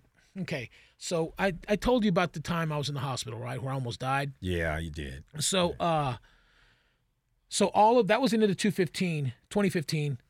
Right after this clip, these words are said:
Speaker 1: All
Speaker 2: Mm-hmm.
Speaker 1: of twenty sixteen, I was on the mend.
Speaker 2: Okay.
Speaker 1: Okay, so I, I, I was very underemployed. Uh, I was, I was here, but I was, I was getting leads to other jobs.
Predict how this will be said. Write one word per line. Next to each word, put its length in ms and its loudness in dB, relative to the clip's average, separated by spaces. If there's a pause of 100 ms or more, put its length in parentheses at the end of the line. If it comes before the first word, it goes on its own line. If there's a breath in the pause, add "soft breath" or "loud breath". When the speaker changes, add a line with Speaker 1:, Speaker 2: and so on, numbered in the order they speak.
(120)
Speaker 1:
All 80 6
Speaker 2:
Mm-hmm. 80 4
Speaker 1:
of 80 0
twenty 260 2
sixteen, 460 -2
I 80 -4
was 160 2
on 80 0
the 80 -2
mend. 360 -6 (520)
Speaker 2:
Okay. 340 0
Speaker 1:
Okay, 240 -2
so 460 -2
I, 240 -4
I, 180 -2 (160)
I 80 -2
was 220 0
very 380 0
underemployed. 920 0 (600)
Uh, 520 -4 (580)
I 60 -6
was, 360 -4
I 60 -4
was 140 -2
here, 560 2 (100)
but 80 -2
I 40 0
was, 220 -2 (120)
I 80 -2
was 320 -2
getting 300 0
leads 320 2
to 160 -8
other 120 -2
jobs. 560 -4